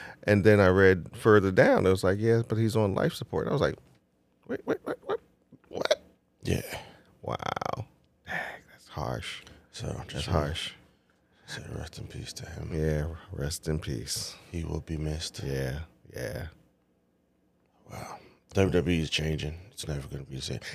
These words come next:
Speaker 2: It's not changing. It's, it's going in the same direction as today's topic.
Speaker 1: Okay.
Speaker 2: Since we're on,
Speaker 1: Okay.
Speaker 2: 'cause the W W E is suffering from what I think Hollywood is gonna suffer from.
Speaker 1: Okay, which is,
Speaker 2: Um,
Speaker 1: let's go in.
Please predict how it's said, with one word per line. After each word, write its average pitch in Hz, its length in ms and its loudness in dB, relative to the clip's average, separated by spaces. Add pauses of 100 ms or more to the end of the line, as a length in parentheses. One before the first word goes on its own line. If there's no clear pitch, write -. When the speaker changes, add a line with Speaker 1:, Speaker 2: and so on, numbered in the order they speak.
Speaker 2:
It's 123 220 8
not 101 160 8
changing. 78 360 -2 (1160)
It's, - 340 -6 (540)
it's - 100 -8
going 80 300 2
in 71 100 0
the 69 80 -4
same 67 220 -6
direction - 500 -12 (400)
as 95 220 6
today's 80 380 0
topic. - 340 -8 (560)
Speaker 1:
Okay. 90 180 0
Speaker 2:
Since 90 180 0
we're 78 120 2
on, 78 300 -2 (240)
Speaker 1:
Okay. 87 200 -2
Speaker 2:
'cause 107 200 4
the 101 80 0
W 123 260 12
W 104 320 10
E - 20 8
is 92 80 4
suffering 92 440 4
from 82 260 2
what 80 100 4
I 85 80 6
think 80 240 0
Hollywood 90 440 6
is 110 80 2
gonna 113 180 4
suffer 131 280 2
from. 156 300 -2 (240)
Speaker 1:
Okay, 78 460 -4
which 85 320 -8
is, 67 420 -4 (220)
Speaker 2:
Um, 82 640 4
Speaker 1:
let's 69 160 -4
go 71 280 -2
in. 69 280 -4